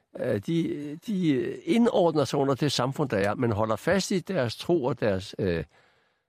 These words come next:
øh, traditioner, og, men skaber jo ikke problemer i et samfund. Muslimerne er jo anderledes, altså de ekstreme, nogle af dem. Jeg må sige personligt,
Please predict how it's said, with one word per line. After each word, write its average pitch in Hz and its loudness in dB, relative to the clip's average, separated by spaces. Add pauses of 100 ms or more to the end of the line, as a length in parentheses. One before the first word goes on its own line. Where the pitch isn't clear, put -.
(140)
øh, 73 -4 (120)
traditioner, 190 0
og, 117 2 (280)
men 139 2 (360)
skaber 170 2
jo 160 8
ikke 240 4
problemer 226 4
i 131 0
et 98 0
samfund. 98 -2 (440)
Muslimerne 220 4
er 165 2
jo 165 2
anderledes, 180 2 (180)
altså 107 0 (260)
de 117 4
ekstreme, 87 0
nogle 123 4
af 67 -2
dem. 65 -10 (720)
Jeg 196 4
må 240 6
sige 208 4
personligt, - 0